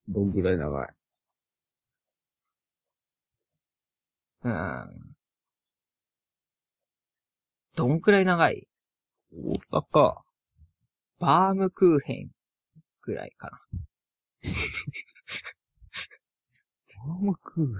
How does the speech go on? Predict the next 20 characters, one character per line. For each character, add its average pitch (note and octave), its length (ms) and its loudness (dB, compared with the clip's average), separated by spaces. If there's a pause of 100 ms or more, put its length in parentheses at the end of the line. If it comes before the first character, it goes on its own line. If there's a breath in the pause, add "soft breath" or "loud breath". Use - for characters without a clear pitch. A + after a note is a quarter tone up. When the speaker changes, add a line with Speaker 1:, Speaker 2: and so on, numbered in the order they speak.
(100)
Speaker 1:
ヘ F#2 60 -6
ン？ D#2 80 -8 (260)
Speaker 2:
う - 40 -6
ん。 E2+ 140 -14 (1700)
ダ F3+ 160 8
イ A#3 160 2
エ A3 60 8
ッ G#3+ 120 2
ト G#3 120 6
ペ G3 160 4
プ F#3+ 100 0
シ F#3 160 0
ぐ F3 80 6
ら E3 100 0
い - 60 -4
の - 120 -12
長 - 200 -10
さ - 120 -12
か - 100 -14
な。 - 160 -12